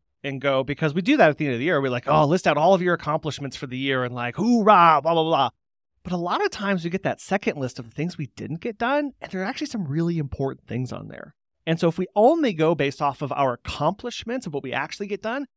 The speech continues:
sometimes the reason why we got those done is because, well, the reason we did break all those records for our, our business was because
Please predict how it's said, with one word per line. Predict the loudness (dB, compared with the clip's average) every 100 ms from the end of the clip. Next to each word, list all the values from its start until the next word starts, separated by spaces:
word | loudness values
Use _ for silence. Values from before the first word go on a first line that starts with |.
| _
sometimes | -6 -2 0 0
the | 0
reason | -2 0 0 2
why | 4 4
we | 2 -2
got | -4 0
those | -2 0
done | 2 2
is | 0
because, | -6 -6 0 2 2 -2
well, | 0 0 0
the | -4
reason | -2 -2 0
we | 0 0
did | 2 0 0
break | -2 0
all | 2
those | 2 0
records | -4 -4 -4 -6 -10 -10
for | -4 -2 -2 -4 -4
our, | -2 -2 -4
our | -6 -4
business | -4 -2 -4 -2
was | -4
because | -4 2 2 2